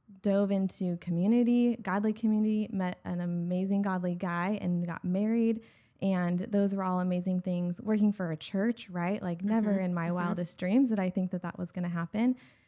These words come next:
Speaker 1: Um, and so all of these high points in my life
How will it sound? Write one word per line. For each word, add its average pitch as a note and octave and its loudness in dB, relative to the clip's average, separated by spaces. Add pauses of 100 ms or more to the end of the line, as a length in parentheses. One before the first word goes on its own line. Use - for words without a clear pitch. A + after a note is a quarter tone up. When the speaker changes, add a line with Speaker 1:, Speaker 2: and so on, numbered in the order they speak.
(140)
Speaker 1:
Um, F3+ 0
and G3+ 4
so G3+ 2
all G#3 4
of G#3+ 2
these F#3 0 (180)
high G#3 2
points F#3+ 2
in F#3+ 0
my F3+ -2
life F3 -4